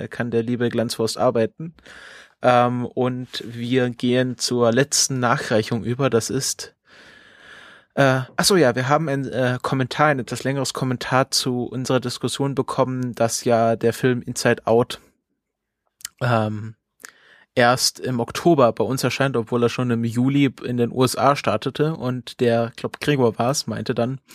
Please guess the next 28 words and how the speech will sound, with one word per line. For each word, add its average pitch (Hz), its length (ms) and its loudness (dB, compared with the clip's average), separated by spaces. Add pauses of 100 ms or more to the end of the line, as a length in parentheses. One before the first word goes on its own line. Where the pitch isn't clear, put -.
(600)
ähm, 117 640 2 (300)
dass, - 200 -2 (120)
äh, 123 140 2
ma-, 120 160 4
er 123 260 0
hätte 135 240 2
irgendwie 131 300 0
mal 123 160 4
gehört, 123 600 2
dass, 120 320 -2
äh, 120 180 -4
Pixar 135 680 0
die 127 120 -2
Lippenbewegung 139 920 2
noch 123 200 -4
mal 131 180 2
für 123 220 -4
die 120 160 -2
jeweilige 120 500 2
Sprache - 540 2
anpasst 139 460 0
und 120 80 -6
deswegen 123 500 -4
es - 160 -2
so - 80 -2
lange 120 260 2
dauert, 113 480 2
dass, - 360 0